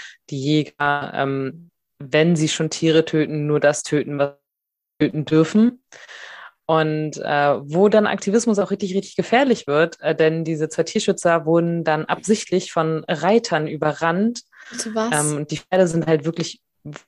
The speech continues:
Speaker 1: also die wurden halt auch von diesen Pferden dann getreten, weil die sind halt zu Boden gestürzt und, äh, wurden quasi angegriffen von diesen, äh, Reitern. Ähm,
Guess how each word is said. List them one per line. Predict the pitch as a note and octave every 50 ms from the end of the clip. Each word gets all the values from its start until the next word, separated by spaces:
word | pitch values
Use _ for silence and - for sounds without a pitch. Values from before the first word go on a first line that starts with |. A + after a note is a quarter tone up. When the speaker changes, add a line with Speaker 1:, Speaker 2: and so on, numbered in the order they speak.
| - -
Speaker 1:
also | - D#3 D3+ D#3 D3+
die | - E3 D#3+ C#3 - F3
wurden | F#3 F3+ E3+ D3+
halt | F3 -
auch | - -
von | - - E3 E3 D#3+
diesen | D#3 D3+ D3+ D3+ D3+ D#3
Pferden | - - - F3+ F#3+ G3 F#3 F3 E3 D#3+
dann | D#3+ D#3 D#3 D3+
getreten, | D3+ - - - G3+ A3 G3 - E3
weil | D#3 D3+ D3+
die | C#3+
sind | D3 D#3
halt | D3+ D3+ - -
zu | D3+ C#3
Boden | - F#3 G3+ G3+ G3+ G3
gestürzt | G3 G3 G3 - - F3+ F3+ G3+ G3 - - -
und, | D3 D#3 D3+ D3+ D3 - - -
äh, | - - -
wurden | C#3 D3+ D#3+ D#3+ D#3+
quasi | D#3 - - D#3+ D#3+ D#3 E3 -
angegriffen | - G3+ A#3+ A#3+ G#3 - - D3+ D3+ - - D#3+
von | - E3+ D#3 D3+
diesen, | D3+ D#3 C#3+ D3+ D3+ D3 D3 - - - - - - - - -
äh, | - D3
Reitern. | D3 C#3 C#3+ E3 G#3+ A3 - - D#3+ D#3+ F3 G3 G#3+ - - - -
Ähm, | - D3 D#3 D3+ D3+ D3+ D3+ D3+ D3 D3+ D3